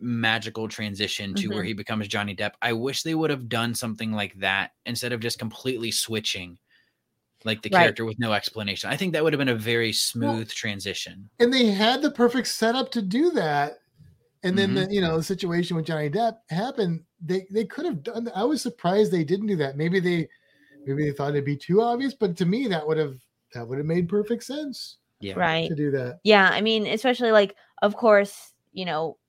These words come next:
Speaker 2: here and now, we know why it's a different person, but for somebody that's gonna, like, watch that in the future, it's like, "Why is this a completely different person? How do I know that that's who that is?"
Speaker 3: And if you have an opportunity to,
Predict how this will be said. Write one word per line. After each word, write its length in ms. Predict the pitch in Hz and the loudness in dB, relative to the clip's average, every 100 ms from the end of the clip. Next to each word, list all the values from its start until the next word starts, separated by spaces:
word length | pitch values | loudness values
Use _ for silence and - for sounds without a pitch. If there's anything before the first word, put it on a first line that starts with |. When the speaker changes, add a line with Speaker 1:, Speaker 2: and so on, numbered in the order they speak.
| _ | _
Speaker 2:
here 320 | 208 233 220 | -4 4 6
and 120 | 202 | 8
now, 360 | 196 185 185 180 | 8 10 10 8
we 240 | 170 196 | 4 2
know 280 | 190 190 190 | 6 8 8
why 340 | 170 165 170 170 | 8 4 6 6
it's 220 | 170 190 | 2 0
a 40 | |
different 300 | 170 165 165 | -6 -6 -8
person, 460 | - 165 165 160 160 | -4 -4 -2 -6 -2
but 180 | 170 - | -2 -2
for 140 | 196 | -6
somebody 400 | - 202 196 196 | -4 -2 0 0
that's 220 | 165 165 | -4 -6
gonna, 160 | 180 165 | -4 0
like, 200 | 165 160 | 0 -2
watch 240 | 156 160 - | -4 -4 -2
that 160 | 156 | -2
in 80 | 160 | -4
the 80 | 151 _ | -8 _
future, 340 | 160 165 165 151 | -12 -6 -2 -2
it's 180 | - | -2
like, 260 | 156 147 - _ _ _ _ _ - - | -2 -2 -4 _ _ _ _ _ -20 -20
"Why 320 | - 165 160 185 | -8 0 4 4
is 160 | 185 | 4
this 180 | 175 175 | 0 -2
a 40 | |
completely 440 | - 180 180 156 165 | -4 -4 0 0 0
different 260 | 165 165 | -2 -4
person? 360 | 170 160 147 147 | -2 -2 -4 -4
How 160 | 165 175 | 2 4
do 100 | 185 | 8
I 140 | 180 | 6
know 240 | 180 175 165 | 8 6 6
that 160 | 160 | 4
that's 240 | 160 147 - | 2 0 -2
who 120 | 165 | -6
that 220 | 151 143 | -4 -4
is?" 160 | - - | -6 -4
Speaker 3:
And 100 | 247 | -4
if 80 | 247 | 0
you 120 | 226 | 0
have 220 | 196 220 | 0 -2
an 80 | 240 | -2
opportunity 840 | 226 185 170 - 180 226 156 147 151 | -4 -4 -8 -4 -2 0 -2 -4 -6
to, 580 | 151 143 139 131 135 | -4 0 0 0 -4